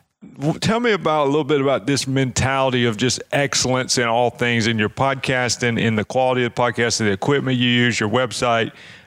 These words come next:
Like, what drives that? I mean, is that just 'cause you think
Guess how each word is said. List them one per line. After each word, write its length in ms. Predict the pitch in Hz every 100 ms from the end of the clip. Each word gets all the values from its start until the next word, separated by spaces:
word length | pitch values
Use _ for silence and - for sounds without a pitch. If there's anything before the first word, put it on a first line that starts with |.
| _
Like, 240 | 123 123
what 380 | 139 190 - 120
drives 580 | 110 131 139 139 117 95
that? 420 | 117 110 110 110 -
I 120 | -
mean, 180 | 131 131
is 140 | 123 107
that 260 | 139 143
just 380 | 113 139 127 -
'cause 180 | - 123
you 120 | 117
think 360 | 113 127 120